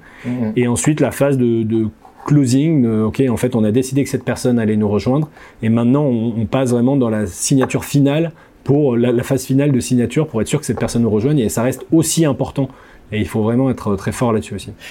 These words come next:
Speaker 1: Là, ce que disait, euh, ouais, ça me fait penser, donc, sur, sur ton dernier, euh, épisode, c'est avec, euh, Antoine Fraisse, il disait, euh, effectivement, sur, euh, le, le, le dernier moment,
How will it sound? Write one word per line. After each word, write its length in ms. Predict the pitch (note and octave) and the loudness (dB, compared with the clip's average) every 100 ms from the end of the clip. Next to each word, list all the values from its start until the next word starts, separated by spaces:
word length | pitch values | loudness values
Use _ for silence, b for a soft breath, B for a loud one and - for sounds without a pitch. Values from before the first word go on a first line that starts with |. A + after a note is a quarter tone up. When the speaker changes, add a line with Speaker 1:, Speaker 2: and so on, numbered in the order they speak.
| B | B
Speaker 1:
Là, 60 | |
ce 80 | D3 | -4
que 80 | E3+ | -2
disait, 380 | C#3+ C#3 C#3+ D3+ | 0 0 0 2
euh, 240 | C3 B2 | 2 2
ouais, 100 | C3+ | 0
ça 120 | D3 | 0
me 40 | C3+ | -2
fait 80 | B2 | -2
penser, 240 | B2 B2+ | -2 -2
donc, 220 | A2 G2+ | -2 -4
sur, 340 | - A2 G#2 G2 | -2 0 0 -2
sur 160 | G#2 | -4
ton 140 | - A2 | -4 -2
dernier, 300 | G#2 G#2+ G#2 | -2 -2 -2
euh, 280 | G2+ G2 G2 | 0 -2 -2
épisode, 380 | G2 G2+ A#2 | -4 -2 0
c'est 80 | - | 0
avec, 180 | - G2 | -2 0
euh, 80 | G2+ | 0
Antoine 280 | G2 - G3+ | -2 -4 -6
Fraisse, 400 | - C#3 - - B B B A2 | -4 -6 -6 -18 B B B -6
il 60 | |
disait, 300 | A2 A2 C3+ | -2 2 2
euh, 380 | A#2+ G#2 G2+ G#2 | 2 2 0 -2
effectivement, 580 | A#2+ C3 - B2 C#3 D3+ | -4 -8 -4 -2 0 0
sur, 200 | - G#2+ | 0 0
euh, 120 | G2 F#2+ B B B | 0 -2 B B B
le, 420 | A2 G#2 G2+ G2+ | -2 0 2 0
le, 140 | G2+ G2+ | 0 -2
le 180 | G2+ G#2 | -2 -2
dernier 340 | A#2+ B2+ C#3+ | 0 0 0
moment, 420 | C#3 C3+ C#3+ F#3 | 0 0 0 -2